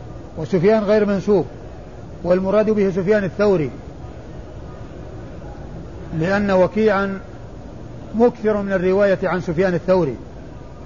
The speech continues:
وهو من أهل بلده، ومقل من الرواية عن سفيان بن عيينة، وهو ليس من أهل بلده، لأن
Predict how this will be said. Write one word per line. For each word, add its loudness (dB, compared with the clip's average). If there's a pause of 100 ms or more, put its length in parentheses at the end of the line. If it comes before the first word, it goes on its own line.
(160)
وهو 4
من 0
أهل 4
بلده، 4 (1080)
ومقل 2
من -2
الرواية 4
عن 0
سفيان 0
بن -4
عيينة، 2 (600)
وهو 6
ليس 4
من -2
أهل 2
بلده، 2 (840)
لأن 2